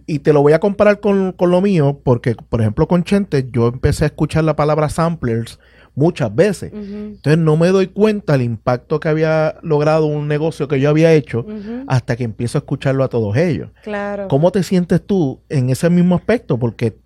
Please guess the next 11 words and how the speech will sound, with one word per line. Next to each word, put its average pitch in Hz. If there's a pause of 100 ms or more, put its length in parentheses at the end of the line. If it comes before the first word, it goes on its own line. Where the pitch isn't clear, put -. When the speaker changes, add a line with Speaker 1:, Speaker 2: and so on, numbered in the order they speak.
(140)
Speaker 1:
tú 123
creaste 165
un 175
impacto 120
en 104
ellos. 226
Speaker 2:
<laughs> 330
Pues, 262 (300)
el, 240
en 240
realidad 233